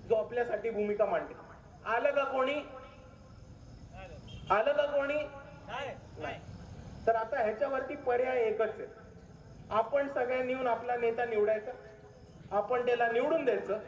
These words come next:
Speaker 1: आणि आपणच आपल्या समाजाचा, आपल्या प्रतिनिध-, आपल्या समाजाचं प्रतिनिधित्व करणारा आणि आपल्या समाजाचे विषय मांडणारा एक महत्वाचा व्यक्ती आपण निवडून द्यायला पाहिजे आणि ह्यालाच आपण प्रतिनिधित्व देणं म्हणतात. आणि जाता जाता एक महत्वाचा मुद्दा मांडायचा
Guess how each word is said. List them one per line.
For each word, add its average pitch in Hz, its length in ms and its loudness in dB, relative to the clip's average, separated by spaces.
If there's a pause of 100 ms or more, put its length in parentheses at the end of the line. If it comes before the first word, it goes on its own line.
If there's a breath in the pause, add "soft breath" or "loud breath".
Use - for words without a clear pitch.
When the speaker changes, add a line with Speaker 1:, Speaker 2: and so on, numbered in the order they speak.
(520)
Speaker 1:
आणि 208 340 4
आपणच 240 480 2
आपल्या 226 360 2
समाजाचा, 208 600 0 (600)
आपल्या 202 360 2
प्रतिनिध-, 247 920 -2 (300)
आपल्या 233 300 -2
समाजाचं 226 460 0
प्रतिनिधित्व 247 640 -4
करणारा 240 400 -2 (580)
आणि 185 140 2
आपल्या 214 360 0
समाजाचे 226 600 2
विषय 208 340 0
मांडणारा 190 540 -2 (220)
एक 190 140 -2
महत्वाचा 185 520 -2
व्यक्ती 170 380 -2
आपण 190 300 0
निवडून 175 280 -4
द्यायला 165 200 4
पाहिजे 151 320 -4 (460)
आणि 165 180 0
ह्यालाच 180 320 2
आपण 190 220 0
प्रतिनिधित्व 151 720 -6
देणं 156 200 0
म्हणतात. - 1000 -12
आणि 196 180 4
जाता 233 340 2
जाता 233 240 0
एक 233 300 2
महत्वाचा 233 420 2
मुद्दा 220 280 0
मांडायचा 190 440 -2